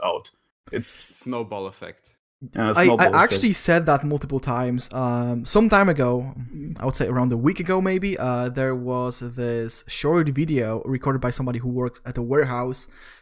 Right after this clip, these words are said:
Speaker 3: that stores toilet paper. And basically, it's, like, a huge space of thousands of square meters filled with T P rolls. And,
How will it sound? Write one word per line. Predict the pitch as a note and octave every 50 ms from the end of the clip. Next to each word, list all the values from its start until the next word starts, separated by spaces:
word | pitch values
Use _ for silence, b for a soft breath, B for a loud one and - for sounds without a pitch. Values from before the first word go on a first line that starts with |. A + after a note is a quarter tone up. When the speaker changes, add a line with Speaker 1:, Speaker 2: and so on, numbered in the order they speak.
| b _ -
Speaker 3:
that | C#3 C#3 -
stores | - - - E3 F3 G3+ G3 - -
toilet | - C#3 C3+ A#2+ A2+ -
paper. | - A#2 A#2 A2 G#2 D2+ B1 A#2 - b b b b b b - -
And | D#3+ D#3+ D#3
basically, | D#3 E3+ G3 G#3 A3 A3 - G3+ F#3+ F3+ D#3+
it's, | E3 -
like, | D#3 -
a | C#3
huge | - - - - F#3+ G3 G3 G3 F#3+ F#3+ F#3+ - - - - - - -
space | - - - - E3 D#3 D3 C#3+ C#3 C#3 -
of | - -
thousands | - - - - E3 E3+ F#3 F#3+ F#3 F3 F3+ F3+ - -
of | C#3+ -
square | - - - D3 D3 D3 C#3
meters | B2+ A#2+ A#2 A2+ A2+ A2+ - - b b b b b b b _ _ _ _ _ _ _ _ _ _ _
filled | - - - G#3+ A#3 A#3 A3+ G3+
with | F#3 E3 - -
T | F3+ F3+
P | E3 - F3 F3+
rolls. | E3+ D3 C3+ A#2+ G#2 G2 A#2 B2 - -
And, | - D3+ D#3+ E3 E3 D#3+ D3 C#3 -